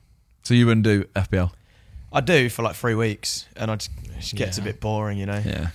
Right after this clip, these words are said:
Speaker 1: Okay.
Speaker 3: But I, lo-, I love watching football with that. It's, it's like, it's
Speaker 2: Yeah.
Speaker 3: like, you know, for me, it's like watching a YouTube video while you're eating your dinner. It goes
Speaker 2: Yeah.
Speaker 3: hand in hand.
Speaker 2: Like, yeah, I s-, it gives you, like, a reason. I, I
Speaker 3: Yeah.
Speaker 2: know, yeah, but
Speaker 1: So there's five grand on the line.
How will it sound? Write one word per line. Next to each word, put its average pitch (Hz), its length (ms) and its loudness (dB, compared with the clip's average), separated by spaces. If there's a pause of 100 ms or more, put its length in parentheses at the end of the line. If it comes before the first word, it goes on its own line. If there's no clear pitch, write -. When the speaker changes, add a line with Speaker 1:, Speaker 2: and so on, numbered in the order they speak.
(140)
Speaker 1:
Okay. - 100 -12
Speaker 3:
But 151 180 4
I, 165 120 4
lo-, 165 160 6
I 151 80 6
love 185 140 6
watching 160 220 4
football 131 240 2
with 127 160 2
that. 107 220 0 (800)
It's, - 80 -6
it's 143 160 0
like, 180 160 4
it's 170 100 4
Speaker 2:
Yeah. 143 60 6
Speaker 3:
like, 185 340 2
you 160 160 -2
know, 165 80 6
for 190 140 2
me, 165 320 2
it's 143 160 -4
like 147 160 4
watching 156 240 2
a - 20 2
YouTube 147 240 2
video 117 160 4
while 117 80 2
you're 120 80 -2
eating 120 140 -2
your 110 80 -6
dinner. 104 260 -4 (440)
It 123 40 -8
goes 120 120 2
Speaker 2:
Yeah. 131 100 4
Speaker 3:
hand 120 40 2
in 113 60 2
hand. 110 300 -2 (440)
Speaker 2:
Like, - 280 -10
yeah, 123 240 -6
I 120 60 -2
s-, 156 120 -2 (100)
it 165 120 -4
gives 156 160 -2
you, 147 60 0
like, 131 140 0
a 123 60 -2
reason. 113 440 0
I, 101 80 -2
I - 20 -2
Speaker 3:
Yeah. - 140 0
Speaker 2:
know, 131 120 0
yeah, 107 320 -2
but 104 280 -4
Speaker 1:
So - 100 -4
there's 110 120 0
five 107 260 4
grand 104 260 4
on 82 80 2
the 82 60 0
line. 78 280 0